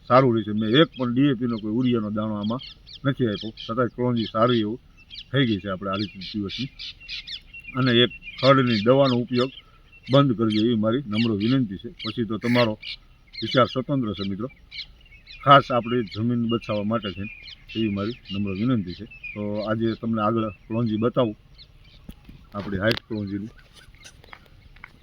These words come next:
આપણે આ નવ શાહથી છે મિત્રો, તે તમામ શાહ તમને બતાવો, નવે નવ શાહ.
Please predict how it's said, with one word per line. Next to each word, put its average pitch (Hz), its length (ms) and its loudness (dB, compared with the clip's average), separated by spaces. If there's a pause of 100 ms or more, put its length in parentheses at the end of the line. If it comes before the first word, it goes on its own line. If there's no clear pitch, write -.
(3250)
આપણે 104 280 2
આ 104 180 4
નવ 123 280 8
શાહથી 117 420 4
છે 139 120 4
મિત્રો, 117 260 4 (1120)
તે 107 100 4 (800)
તમામ 117 300 6
શાહ 113 260 6
તમને 117 300 2
બતાવો, 120 380 4 (280)
નવે 107 240 2
નવ 113 220 6
શાહ. 110 240 -2